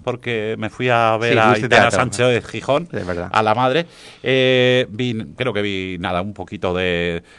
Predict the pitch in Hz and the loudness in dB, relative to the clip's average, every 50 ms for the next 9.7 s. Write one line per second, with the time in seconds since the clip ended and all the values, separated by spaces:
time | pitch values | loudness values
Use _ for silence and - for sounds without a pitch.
0 | - _ _ - 101 104 98 101 101 95 92 90 - 104 95 113 110 113 104 - | -20 _ _ -10 -8 -4 -2 -2 0 0 -2 -2 -4 -4 -4 0 2 2 2 4
1 | 107 107 110 - 123 123 120 107 98 95 78 90 95 82 - - - 98 98 95 | 2 0 0 0 -2 -2 -2 -2 -4 -4 -6 -6 -4 -4 -2 -2 -2 -2 -2 -2
2 | 92 - - - 95 92 90 90 87 85 78 - - 151 165 143 139 120 - 143 | -2 -2 -2 -2 0 0 2 0 0 0 -4 -4 -4 -2 -2 0 -2 -2 -2 0
3 | 151 143 120 104 135 127 107 - 143 139 151 135 147 135 127 - - 113 113 113 | 0 0 0 -2 -4 -8 -6 -6 -4 -4 -2 -2 -4 -4 -6 -10 -12 -12 -6 -4
4 | 113 110 113 117 110 73 95 113 110 110 113 113 131 147 151 151 147 151 143 139 | -4 -4 -4 -4 -8 -8 -4 -4 -2 -2 -2 -2 -2 -2 -2 -2 0 2 2 2
5 | 139 135 131 - - _ _ - - _ _ - - - - 156 127 156 151 143 | 2 0 -2 -4 -12 _ _ -20 -20 _ _ -10 -10 -6 -8 -6 -4 -2 -2 0
6 | 135 131 120 95 87 82 71 62 - - - - - - - - - 139 139 139 | -2 -2 -2 -2 -2 -4 -4 -6 -8 -14 -20 -20 -20 -20 -10 -4 0 2 2 2
7 | 139 139 139 139 135 135 131 131 131 131 127 120 120 123 123 117 - - _ _ | 2 2 2 2 2 2 2 2 2 2 2 2 0 0 -4 -6 -10 -12 _ _
8 | - - - - - _ _ _ _ _ _ _ _ _ _ _ _ _ _ _ | -20 -20 -20 -20 -20 _ _ _ _ _ _ _ _ _ _ _ _ _ _ _
9 | _ _ _ 156 160 170 185 175 - - 135 98 - | _ _ _ 4 4 4 4 2 -2 -4 -6 -6 -6